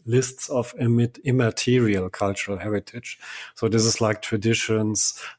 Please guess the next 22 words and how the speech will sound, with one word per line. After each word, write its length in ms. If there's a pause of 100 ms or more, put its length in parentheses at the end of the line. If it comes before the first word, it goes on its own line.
arts 340
and 160
crafts, 560
which 220
are 560 (400)
usually, 600
so 260
in 100
the 120
old 240
world 280
before 280
we 100
started, 540 (480)
um, 600 (160)
are 220
centering 500
around 460
rural 800 (120)
kinds 500
of 260
r-, 160